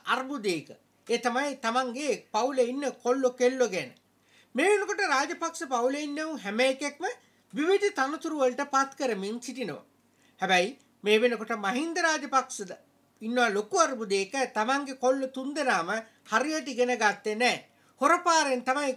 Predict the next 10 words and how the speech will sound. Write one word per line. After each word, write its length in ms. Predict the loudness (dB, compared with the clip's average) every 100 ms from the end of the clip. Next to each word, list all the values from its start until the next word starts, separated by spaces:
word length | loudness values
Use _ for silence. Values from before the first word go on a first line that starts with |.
| -6
ක්වොලිෆිකේෂන් 800 | 0 0 0 -6 -2 -2 -2 -6
හදාගෙන 460 | 2 6 6 2 -4
ඉන්නේ. 420 | -4 -4 -6 -12 _ _
ඒ 140 | 6 6
නිසා 320 | 6 4 2 2
හොඳ 280 | -4 0 0
පණ 320 | 2 0 0
තියෙන 220 | -4 -2
ආණ්ඩුවක් 600 | -2 -2 -2 -2 -2 4
ආවොත් 320 | 6 6 2